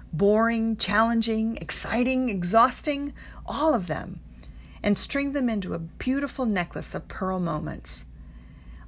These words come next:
I want to be reminded that the little irritants of life are what created this most beautiful and curious of God's creation, the pearl. And when I think of my pearl moments, I'm going to remember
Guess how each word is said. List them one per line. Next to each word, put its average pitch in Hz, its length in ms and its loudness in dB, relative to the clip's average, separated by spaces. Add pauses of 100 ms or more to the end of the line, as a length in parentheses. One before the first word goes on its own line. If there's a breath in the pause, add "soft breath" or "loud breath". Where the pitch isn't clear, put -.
I 254 100 2
want 320 200 4
to 302 40 4
be 247 160 0
reminded 175 640 0
that - 220 -4
the 196 80 -4
little 208 340 -2 (180)
irritants 214 760 -2
of 175 160 -4
life 156 500 -2 (380 loud breath)
are 214 80 2
what 226 180 4
created 214 540 0
this - 260 -8
most 170 320 -4
beautiful 226 640 -2
and 170 180 -4
curious 156 680 -2
of 170 160 -10
God's 160 340 -4
creation, 170 720 -6 (140)
the 202 80 -6
pearl. 247 460 -4 (1040 loud breath)
And 208 140 2
when 214 140 4
I 208 80 0
think - 280 -6
of 311 140 -4
my 226 100 4
pearl 220 360 -2
moments, 170 640 -4 (580 loud breath)
I'm 247 240 4
going 220 240 2
to 202 60 -2
remember 170 480 0